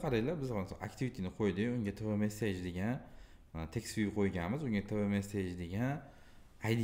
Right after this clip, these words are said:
ni biriktirganmiz. Agar biz mana shu text view'imizda text degan xususiyatni o'zgartirmoqchi bo'lsak, nima ish qilishimiz kerak bo'ladi? Albatta, birinchi navbatda mana shu I D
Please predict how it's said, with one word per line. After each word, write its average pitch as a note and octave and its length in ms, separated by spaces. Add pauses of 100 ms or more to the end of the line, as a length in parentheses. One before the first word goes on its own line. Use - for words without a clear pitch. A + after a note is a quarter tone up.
ni F#2+ 80
biriktirganmiz. E2 680 (200)
Agar C3+ 240 (100)
biz A2+ 200
mana B2+ 240
shu G#2+ 340 (380)
text - 240
view'imizda G#2+ 600
text - 440
degan A2+ 260 (120)
xususiyatni A#2+ 600
o'zgartirmoqchi A#2 720
bo'lsak, A2 360 (560)
nima C#3 120
ish C3+ 140
qilishimiz G2+ 360
kerak A2 240
bo'ladi? D2 260 (520)
Albatta, B2 400
birinchi C3+ 240
navbatda G#2 400
mana C#3 120
shu - 100 (140)
I - 80
D A#2 80